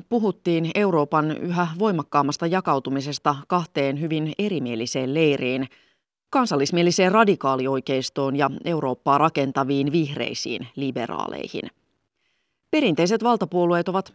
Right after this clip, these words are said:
menettäneet asemiaan ja poliittinen kenttä sirpaloitunut niin kansallisessa päätöksenteossa kuin E U-parlamentissakin. Ollaanko koko Euroopassa siirrytty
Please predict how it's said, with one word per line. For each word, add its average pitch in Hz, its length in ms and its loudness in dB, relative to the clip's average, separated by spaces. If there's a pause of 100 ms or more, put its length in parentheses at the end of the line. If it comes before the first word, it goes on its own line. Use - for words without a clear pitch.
menettäneet 135 680 0
asemiaan 135 640 0
ja 139 140 -2 (220)
poliittinen 160 580 -2
kenttä 170 340 0
sirpaloitunut 147 960 0 (360)
niin 226 260 2 (120)
kansallisessa 160 720 -4 (140)
päätöksenteossa 156 800 -4
kuin 214 360 -2
E 147 200 2
U-parlamentissakin. - 1080 -6 (1120)
Ollaanko 202 460 8
koko 240 400 0
Euroopassa 175 680 -4
siirrytty 185 560 -2